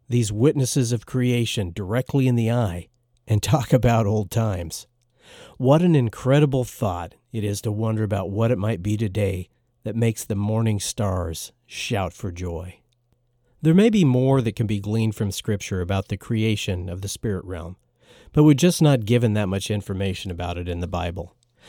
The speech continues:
Now, I don't want to make the same mistake so many others have done by doing too much speculating.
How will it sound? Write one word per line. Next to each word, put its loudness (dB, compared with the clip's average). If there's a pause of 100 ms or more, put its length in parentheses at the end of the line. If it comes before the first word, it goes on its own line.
(180)
Now, 2
I 6
don't 8
want 6
to 4
make 2
the -4
same 0
mistake -2
so -2
many 2
others -4
have -10
done -6
by -4
doing -6
too 0
much -2
speculating. -8